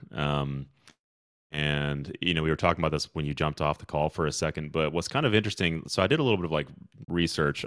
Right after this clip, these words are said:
on Paper Mario to kind of understand where it laid, like, wh-,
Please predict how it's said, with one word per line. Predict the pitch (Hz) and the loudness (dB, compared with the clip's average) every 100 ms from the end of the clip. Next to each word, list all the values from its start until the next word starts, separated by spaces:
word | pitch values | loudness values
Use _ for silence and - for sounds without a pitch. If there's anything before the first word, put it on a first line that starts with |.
| 85 | 0
on | 78 76 | 0 0
Paper | 80 73 | -2 -2
Mario | 73 73 71 71 71 | -2 0 2 2 0
to | - | -2
kind | - | -4
of | 73 | -2
understand | 73 71 82 76 73 | -4 -4 -4 -2 0
where | 76 73 | 0 0
it | |
laid, | 73 78 78 71 | -2 0 0 -2
like, | 82 76 | -6 0
wh-, | 78 - | 0 0